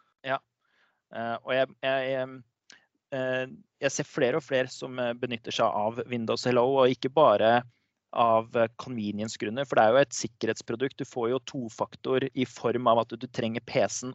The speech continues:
og pin-koden. Du trenger, du må ha liksom begge i kombinasjon. Eh, du kan ikke ta pin-koden og gå på en annen maskin og bruke samme, med mindre du har satt opp selvfølgelig Windows Hello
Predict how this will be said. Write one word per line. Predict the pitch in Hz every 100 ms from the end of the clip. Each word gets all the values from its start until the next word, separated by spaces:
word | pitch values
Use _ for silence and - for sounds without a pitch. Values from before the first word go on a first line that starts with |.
| -
og | 123 117
pin-koden. | 131 107 - 113 127
Du | 127
trenger, | 120 120 113 127
du | 127
må | 123 117
ha | 120
liksom | 117 120 120
begge | 127 107 117
i | 113 113
kombinasjon. | - 113 117 123 135 147 - - - - -
Eh, | 113
du | 113
kan | 120 113
ikke | 123
ta | 123
pin-koden | - 117 110 - 113 117
og |
gå | 117 107
på | -
en | 117
annen | 120 104 101 110
maskin | 117 123 127 117
og | 117
bruke | 120 113
samme, | 123 113 110 127 _
med | 147 143
mindre | 123 120
du | 131
har |
satt | - 147 -
opp | 113 - -
selvfølgelig | - 139 120 107 117
Windows | 113 104 110
Hello | 131 117 110